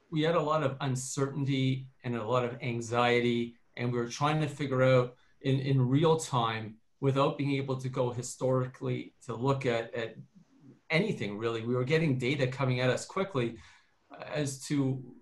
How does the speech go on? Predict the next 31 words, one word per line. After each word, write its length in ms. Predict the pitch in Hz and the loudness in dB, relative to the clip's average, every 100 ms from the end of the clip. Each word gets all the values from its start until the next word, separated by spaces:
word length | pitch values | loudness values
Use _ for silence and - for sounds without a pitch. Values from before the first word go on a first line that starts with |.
| - | -8
the 160 | 143 135 | -2 0
impact 420 | 143 135 131 131 | 0 2 2 4
of, 280 | 131 117 - | 0 -2 -6
of 300 | 131 127 127 - _ - | -2 -2 -2 -10 _ -8
covid 320 | - 135 127 | 0 0 2
nineteen. 720 | 123 113 120 - 123 101 87 - _ _ | 0 -2 -4 -4 -4 -4 -8 -14 _ _
And, 320 | 101 120 120 120 | -4 -2 -4 -4
and 280 | 127 127 131 | 0 2 2
we, 400 | 147 147 135 131 - _ - | 2 2 0 -2 -14 _ -2
as 200 | 135 131 | 0 0
a 60 | |
profession, 840 | - 123 123 - 151 156 135 113 110 | -2 -6 -6 0 2 2 -2 -4 -4
I 100 | 120 | -6
think, 280 | 120 131 123 | -4 -2 0
mobilized 720 | 131 135 139 123 117 117 - | 4 4 4 2 2 0 -6
fairly 340 | - 127 120 120 | 0 2 2 -2
quickly 680 | - 151 143 139 131 135 127 | -4 -2 -2 0 2 2 0
and 240 | 123 113 | -4 -2
went 260 | 117 127 135 | -2 -2 0
back 340 | 120 123 127 - | 2 2 0 -6
to 180 | - 120 | -4 -2
relying 500 | 117 113 113 113 131 | -2 -2 0 4 4
on 380 | 123 117 110 104 - - _ | 4 2 0 -6 -14 -20 _
our 220 | - 127 120 | 0 2 2
experience 800 | 135 - 135 135 135 131 127 | -2 -4 2 4 6 6 4
with, 280 | 127 113 - | 0 0 -2
uh, 340 | 120 110 107 - - _ _ - | 0 2 0 -2 -10 _ _ -8
uh, 280 | 117 107 110 - | -6 -4 -6 -6
bloodborne 580 | 131 147 147 135 147 143 | 2 4 4 4 4 6
diseases 800 | 131 131 131 131 127 131 131 107 | 6 4 2 2 2 4 4 2
and, 240 | 98 90 | -4 -6